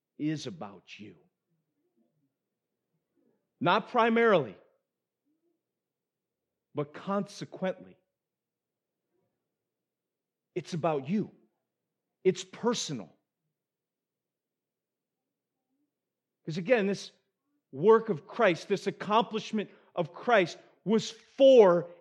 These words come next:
a people. It was for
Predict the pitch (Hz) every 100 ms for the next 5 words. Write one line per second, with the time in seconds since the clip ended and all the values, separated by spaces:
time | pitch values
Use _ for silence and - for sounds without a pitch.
0 | - 180 180 - - 302 - - _ _
1 | _ _ _ _ _ _ _ _ _ _
2 | - 214 233 - - _ 285 285 254 196